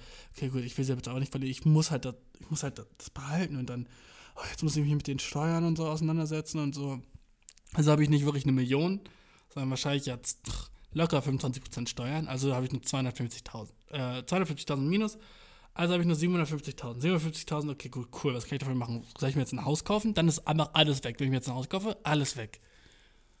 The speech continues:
Will ich nicht. Dann bin ich ja wieder genau da, wo ich jetzt bin. Wenn ich mir ein Haus kaufe, bin ich wieder genau, okay, bin ich, so wie ich bin jetzt, nur hab ein Haus, na toll. Oder ich kaufe mir halt zwei Wohnungen irgendwo. Ja, aber dann muss ich halt auch so, wie soll ich das finanzieren? Dann immer so, ja, oh,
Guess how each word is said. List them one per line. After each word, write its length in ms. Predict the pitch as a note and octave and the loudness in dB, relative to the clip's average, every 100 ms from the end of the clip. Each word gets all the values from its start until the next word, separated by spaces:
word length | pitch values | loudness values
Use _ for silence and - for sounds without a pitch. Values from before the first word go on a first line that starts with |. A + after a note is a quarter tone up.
| _ | _
Will 160 | - D#3+ | 6 8
ich 140 | D3 | 8
nicht. 200 | B2 C3 | 6 2
Dann 100 | C#3 | 4
bin 100 | C#3 | 4
ich 60 | F3+ | 6
ja 100 | G3+ | 6
wieder 140 | G#3+ | 8
genau 180 | G#3+ A#3+ | 10 10
da, 100 | A#3+ | 8
wo 80 | A#3 | 6
ich 80 | A#3+ | 4
jetzt 220 | C4+ - | 2 0
bin. 200 | - B2 - | -8 -10 -4
Wenn 80 | G3 | 2
ich 80 | G#3+ | 4
mir 60 | |
ein 60 | A#3 | 6
Haus 140 | B3+ | 4
kaufe, 140 | B3+ B3+ | 4 4
bin 80 | B3+ | 4
ich 80 | |
wieder 300 | A#3+ C4 C4+ | 4 4 6
genau, 100 | B3+ | 4
okay, 260 | E3 F3 D#3+ | 4 4 2
bin 160 | D3 D#3 | 2 0
ich, 200 | D3 - - - | 0 -6 -20 -2
so 100 | E3+ | 0
wie 20 | |
ich 140 | E3 | 0
bin 100 | E3+ | 2
jetzt, 180 | E3 G3 | 2 2
nur 260 | D3+ C#3+ C#3+ | 2 4 2
hab 100 | C#3 | 2
ein 100 | C3 | 0
Haus, 400 | F3 G3 G#3+ - | 2 2 0 -4
na 180 | D3 C3+ | -4 -2
toll. 460 | C#3 - B2+ A2+ A2 - - - - - | -2 -4 -4 -4 -8 -12 -20 -20 -20 -10
Oder 160 | E3 E3 | 0 2
ich 80 | E3 | 4
kaufe 160 | F3 | 2
mir 60 | F3 | 4
halt 120 | D#3+ | 2
zwei 280 | - D#3 D#3 | 4 4 6
Wohnungen 360 | D3 D3+ C3 C3 | 6 4 4 2
irgendwo. 380 | B2+ B2 A2+ G#2+ - - _ _ _ _ | 0 0 -4 -8 -14 -20 _ _ _ _
Ja, 140 | - C#3 | -2 2
aber 140 | C#3+ | 6
dann 100 | C#3+ | 6
muss 140 | D#3+ | 6
ich 80 | E3+ | 4
halt 100 | D#3+ | 2
auch 140 | E3 - | 0 2
so, 200 | D#3+ C#3+ - - - - - _ _ | 0 0 -6 -6 -6 -8 -20 _ _
wie 80 | F3 | 0
soll 80 | F#3 | 2
ich 60 | |
das 140 | F#3 F#3+ | 2 2
finanzieren? 440 | G3 F#3 E3+ G3+ | 4 4 4 2
Dann 80 | F#3 | 2
immer 180 | F3+ F3+ - - - | 4 2 0 -8 -6
so, 160 | - D#3+ D#3+ - - - - - | -4 -4 -4 -8 -12 -18 -20 -6
ja, 120 | F3+ | 0
oh, 140 | G3+ | 2